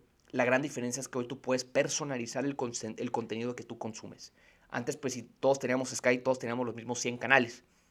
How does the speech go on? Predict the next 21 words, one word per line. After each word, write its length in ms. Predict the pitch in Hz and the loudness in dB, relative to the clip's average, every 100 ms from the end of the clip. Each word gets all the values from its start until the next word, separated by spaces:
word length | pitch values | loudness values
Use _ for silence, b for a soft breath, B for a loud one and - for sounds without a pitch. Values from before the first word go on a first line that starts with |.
| b b b _ | b b b _
En 140 | 117 | 0
cambio, 220 | - 131 | 4 6
ahorita, 340 | 135 131 120 - B B B _ | 4 4 0 -2 B B B _
pues, 160 | 123 | 0
yo 200 | 113 127 | 4 4
puedo 400 | 127 131 135 135 - - | 6 6 6 4 -2 -8
ir 240 | 147 147 | -6 -6
diseñando 960 | 143 147 139 123 131 131 135 135 127 120 | -6 0 0 2 2 4 4 4 2 2
el 140 | 123 120 | 0 0
contenido 540 | 117 113 113 117 131 | -2 -2 -2 0 2
que 80 | 127 | 2
voy 180 | 113 113 | 0 0
consumiendo 720 | 131 123 110 107 117 147 B B B _ | -4 -6 -6 -4 -2 -2 B B B _
precisamente, 560 | - 120 131 131 123 120 | 2 2 2 2 2 0
pues, 260 | 117 117 - _ - | -2 -4 -4 _ -4
con, 400 | 120 110 107 - - | 0 0 -2 -10 -10
con 180 | 107 | -8
mi 60 | 104 | -8
historial 340 | 104 117 110 | -8 -2 0
de 80 | 110 | 0
búsquedas, 760 | 113 143 131 - 113 107 107 | -2 -4 -4 -2 0 0 -2